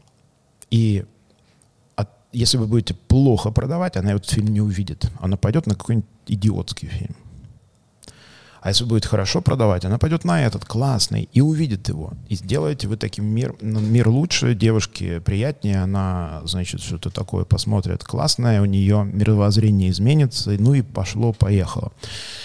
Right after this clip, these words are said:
И с продуктами то же самое. Вот. М,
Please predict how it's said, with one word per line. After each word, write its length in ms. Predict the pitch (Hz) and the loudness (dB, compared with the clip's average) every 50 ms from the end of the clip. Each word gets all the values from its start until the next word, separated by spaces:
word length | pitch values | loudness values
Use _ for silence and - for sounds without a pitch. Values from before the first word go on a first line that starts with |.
| - - | -12 -6
И 60 | - - | -4 -4
с 40 | |
продуктами 520 | - - 156 160 151 143 - - - 98 92 | -4 -2 -4 -2 -4 -4 -4 -6 -8 -8 -8
то 140 | - - - | -8 -10 -12
же 100 | - - | -12 -12
самое. 320 | - - - - - - - _ _ _ _ _ _ - | -14 -14 -14 -14 -16 -18 -20 _ _ _ _ _ _ -12
Вот. 240 | 98 101 107 107 101 _ _ _ _ - | -10 -8 -8 -8 -10 _ _ _ _ -16
М, 800 | - 110 101 101 101 98 95 98 95 92 87 85 82 82 82 - | -12 -8 -8 -6 -6 -6 -6 -8 -8 -8 -10 -10 -12 -12 -14 -16